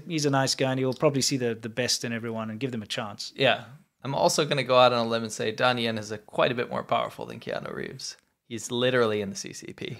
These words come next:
Speaker 1: Yeah, but I'm saying, like,
Speaker 2: Yeah.
Speaker 1: the movie.
Speaker 2: In the movie, yeah.
Speaker 1: 'Cause it's John Wick. It's not
Speaker 2: No,
Speaker 1: Donnie
Speaker 2: I,
Speaker 1: Yen.
Speaker 2: I understand. I
Speaker 1: <laughs>
Speaker 2: understand. I'm
Speaker 1: So you
Speaker 2: just
Speaker 1: know what I
Speaker 2: saying
Speaker 1: mean?
Speaker 2: in life.
Speaker 1: Sure.
Speaker 2: In life. He stood next to Xi Jinping.
Speaker 1: Of course.
Speaker 2: Yeah, yeah, for sure.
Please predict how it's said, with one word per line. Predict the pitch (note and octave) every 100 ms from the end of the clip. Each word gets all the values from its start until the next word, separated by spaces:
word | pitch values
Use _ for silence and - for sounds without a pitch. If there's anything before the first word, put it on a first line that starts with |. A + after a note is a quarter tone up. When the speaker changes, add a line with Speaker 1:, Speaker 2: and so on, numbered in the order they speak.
| -
Speaker 1:
Yeah, | G#3
but | F#3
I'm | F3
saying, | C#3+ F#3 F3 C#3
like, | D3+ C#3+ B2
Speaker 2:
Yeah. | D#3+
Speaker 1:
the | D3
movie. | D3+ C#3+ A2 - _ _ _
Speaker 2:
In | C#3
the | A#2+
movie, | A2 - F#2
yeah. | F2+ D3+
Speaker 1:
'Cause | A#2+ -
it's | -
John | - C3+ B2+
Wick. | C3+ A#2 A#2
It's | -
not | D#3 D3 - -
Speaker 2:
No, | F#3+ B3
Speaker 1:
Donnie |
Speaker 2:
I, | G#3 A3
Speaker 1:
Yen. | G#3+
Speaker 2:
I | F#3 G#3
understand. | D#3+ - E3 G#2
I | A2+
Speaker 1:
<laughs> |
Speaker 2:
understand. | C#3+ F#3+
I'm | A2+
Speaker 1:
So | F#3
you |
Speaker 2:
just | F3
Speaker 1:
know |
what | F3+
I | F3
Speaker 2:
saying | D#3+
Speaker 1:
mean? | C3
Speaker 2:
in |
life. | A#2 A2+ G2 - - - _ -
Speaker 1:
Sure. | - C#3+
Speaker 2:
In | G#2+
life. | G#2 F#2 - - - - _ _ _
He | - A2
stood | - A#2
next | G2 F#2 -
to |
Xi | - -
Jinping. | - - - - D3
Speaker 1:
Of | D#3
course. | - D4 C#3+ A2 G#2
Speaker 2:
Yeah, | G2+
yeah, | -
for | -
sure. | -